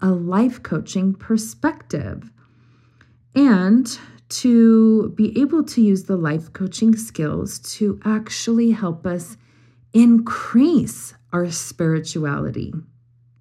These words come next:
So, now on to some of the fun stuff. There are so many fun and exciting topics that will be covered in this course, and I wanted to take just a few minutes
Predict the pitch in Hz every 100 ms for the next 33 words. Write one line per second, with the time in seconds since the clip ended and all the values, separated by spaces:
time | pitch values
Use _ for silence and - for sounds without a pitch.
0 | - _ - - 311 220 147 - 208 -
1 | _ _ _ _ _ _ 180 214 247 269
2 | 285 285 285 - 175 185 190 - 196 -
3 | 170 175 165 165 - - 165 165 143 -
4 | - 101 - _ _ _ _ _ _ _
5 | _ _ 254 208 220 208 - - 262 254
6 | 262 254 226 220 220 - 240 233 226 220
7 | 175 165 160 - - 240 285 302 - 208
8 | 202 202 202 - 160 - - 175 175 170
9 | - 220 247 220 208 202 202 202 - -
10 | 156 151 156 - _ _ _ 175 180 175
11 | 185 214 208 214 208 180 170 180 - 185
12 | - 294 226 196 - -